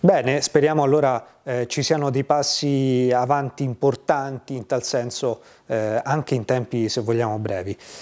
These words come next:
Ehm, a proposito di numeri e di dati, eh, sappiamo, eh, che in Europa l'Alzheimer, eh, rappresenta più del cinquantacinque per cento di tutte le demenze,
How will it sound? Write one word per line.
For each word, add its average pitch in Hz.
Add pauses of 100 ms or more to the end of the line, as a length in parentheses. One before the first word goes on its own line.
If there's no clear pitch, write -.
(100)
Ehm, 143 (180)
a 165
proposito 202
di 147
numeri 160
e 135
di 147
dati, 139
eh, 127
sappiamo, 135
eh, 139
che 160
in 151
Europa 147
l'Alzheimer, 135
eh, 123
rappresenta 135
più 202
del 135
cinquantacinque 143
per 147
cento 143
di 127
tutte 196
le 123
demenze, 117